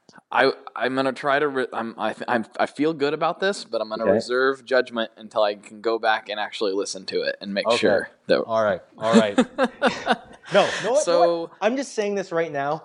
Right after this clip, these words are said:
Speaker 2: It's working, and it's gonna be awesome. It's like, and the, and it's gonna be the best audio quality ever.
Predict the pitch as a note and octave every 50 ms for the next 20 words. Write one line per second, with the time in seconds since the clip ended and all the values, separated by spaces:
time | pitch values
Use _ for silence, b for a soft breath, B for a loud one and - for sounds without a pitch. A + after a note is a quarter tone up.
0 | - - C3+ B2 - - A2+ G2+ G2+ G2+ - - F2 D#2+ - _ _ - B2 B2
1 | A#2 - - C#3+ A2+ F2+ A#2+ - - - F#2+ F#2 F#2 - - - E2+ D#2+ - -
2 | - - - F3+ D3 - - - - C#3 D3 D#3 D3 B2 D3+ C#3+ - - D3+ D3+
3 | C#3+ B2+ B2+ A#2 G#2+ - - D3 C#3+ D3+ D3+ - - - A#2 A#2 A#2 A2+ G#2+ G2+
4 | - - - F#2+ F#2+ F#2+ F#2+ F2+ F#2 G2 - G2 F#2+ F2 - E2 D#2+ -